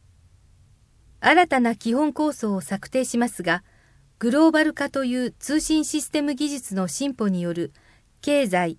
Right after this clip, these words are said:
政治、文化等を変質させてきた荒波を、そして望む方向に作り変えることができる私たちの英知を、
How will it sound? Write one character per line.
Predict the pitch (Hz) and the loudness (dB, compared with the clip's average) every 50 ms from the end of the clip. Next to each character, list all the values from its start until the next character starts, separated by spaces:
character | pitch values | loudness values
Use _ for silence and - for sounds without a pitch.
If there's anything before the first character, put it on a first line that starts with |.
| _ _ | _ _
政 | - - - 233 233 247 247 202 | -20 0 4 6 6 6 4 2
治、 | 233 220 - - _ - | -2 -6 -6 -8 _ -6
文 | 180 220 285 302 262 | -2 0 0 0 0
化 | - 294 285 285 | 0 0 -2 0
等 | - 302 311 294 262 220 | 0 -2 0 0 0 0
を | 190 - - _ | 0 -2 -4 _
変 | - 226 254 294 294 | -4 -2 -2 -2 -2
質 | - - - | -4 -10 -10
さ | - - 254 | -4 -4 -4
せ | 247 - 254 | -4 -4 -4
て | - 262 226 | -4 -4 -4
き | - - | -2 -2
た | - 185 | 0 2
荒 | 185 190 196 | 2 2 2
波 | 202 196 190 190 185 180 | 2 2 2 0 0 0
を、 | 185 180 190 - _ _ _ _ _ _ _ _ _ _ _ - | -2 -2 -4 -6 _ _ _ _ _ _ _ _ _ _ _ -4
そ | - 247 247 | 0 0 0
し | - - | 0 2
て | - 247 214 | 2 2 4
望 | - 214 226 214 285 302 320 | 4 2 2 4 4 4 4
む | 311 | 2
方 | - 311 320 302 | 4 4 2 2
向 | - - 302 302 | 2 0 -2 0
に | 285 277 254 | 0 -2 -6
作 | - - - 294 302 | -8 -6 -4 2 2
り | 320 320 | 2 4
変 | - 320 339 | 4 4 4
え | 339 | 4
る | 311 254 | 2 0
こ | - 214 | -4 -4
と | 202 240 233 | -4 -2 0
が | 277 262 | 0 0
で | 202 190 - | 0 -2 -4
き | - 240 240 | -4 -2 -2
る | 208 175 - - | -2 -2 -2 -2
私 | - 185 196 247 269 277 - | -4 -2 0 0 0 0 0
た | - 220 208 | -2 -4 -2
ち | - 185 | -2 -4
の | 180 180 170 | -4 -2 0
英 | - 220 285 311 - | 2 2 2 2 0
知 | - - - 170 | -4 -6 -4 -2
を、 | 151 131 - | -2 -2 -4